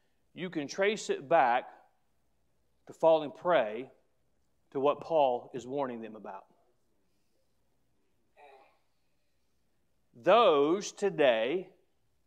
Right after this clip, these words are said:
who had the benefit of the same heritage you and I have, who are ungrateful. I don't care, and, and listen to me, I,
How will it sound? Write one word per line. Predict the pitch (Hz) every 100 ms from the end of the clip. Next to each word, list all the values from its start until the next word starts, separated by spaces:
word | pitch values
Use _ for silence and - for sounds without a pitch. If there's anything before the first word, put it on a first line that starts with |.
| _ _ _ -
who | 190 165 147 135 - _
had | - 156 208 233 165 135 143 170 - _ _ _ _ _
the | 139
benefit | 135 185 185 180 160 151 -
of | 143
the | 147
same | - 175
heritage | 156 165 156 147 139
you | 151
and | 135
I | 120
have, | 110 101 - _ _ _ _ _ _ _ _ _ _ _ _ _ _ _ _ _ _ _ _ _ _ _ _ _ _ _ _
who | 196 214
are | 202 185
ungrateful. | 226 233 180 175 208 226 - 143 107 - _ _ _ _ _ _ _ _
I | -
don't | 262 285
care, | 240 208 190 233 -
and, | 202
and | 196 180
listen | 208 254 220
to | 190
me, | 214
I, | 196